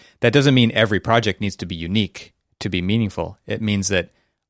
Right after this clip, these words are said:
all projects need to be meaningful. And so if we could spend more time making decisions that affect people's day-to-day lives in a meaningful way, I think that architects in general would have a lot more value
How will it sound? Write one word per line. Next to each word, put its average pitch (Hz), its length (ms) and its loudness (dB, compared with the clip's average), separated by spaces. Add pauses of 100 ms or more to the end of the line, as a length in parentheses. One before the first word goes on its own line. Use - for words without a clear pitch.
(140)
all 110 280 4
projects 95 560 -2
need 87 200 -6
to 82 80 -10
be 82 120 -10
meaningful. 113 640 -6
And 107 140 -6
so 104 220 2
if 95 140 -4
we 113 200 4
could 127 160 -2
spend 104 320 -2
more 107 260 0
time 98 640 -2 (400)
making 104 280 -2
decisions 92 640 -2
that 95 120 -2
affect - 680 -4 (680)
people's 98 320 -4
day-to-day 90 420 -2
lives 87 460 -2
in 92 80 -4
a 85 40 -4
meaningful 90 680 -4
way, 147 320 -4 (460)
I 104 60 -8
think 104 260 -8
that 92 240 -4
architects 98 540 -4
in 82 120 -10
general 117 320 -2
would 82 100 -4
have 85 140 -4
a 85 40 -2
lot 82 140 -4
more 82 140 -4
value 87 480 -6